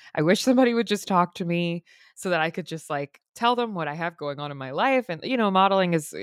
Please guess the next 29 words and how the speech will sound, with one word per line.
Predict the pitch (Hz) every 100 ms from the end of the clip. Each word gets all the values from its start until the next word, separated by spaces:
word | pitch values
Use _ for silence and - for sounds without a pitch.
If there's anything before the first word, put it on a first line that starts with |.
| -
especially | - 175 160 160
when | 147
you're | 143
shooting, | - 143 139
like, | 135 -
e-com | 156 - 139 131
work, | 127 127 -
it's, | 139 - 135
it's, | 185 185
like, | 226 190 - _ _ _ _
two | - 277
hundred | 220 160
shots | - 147 - - - _ -
i-, | -
in | 151 156
a |
day. | 143 123
They | 127 170
don't | 180 165
wanna | 151 143
talk | 143 143 135
to | -
you. | 123 120 -
Like, | 143 165
we're | 180
trying | 202 170
to |
get | 165
the, | -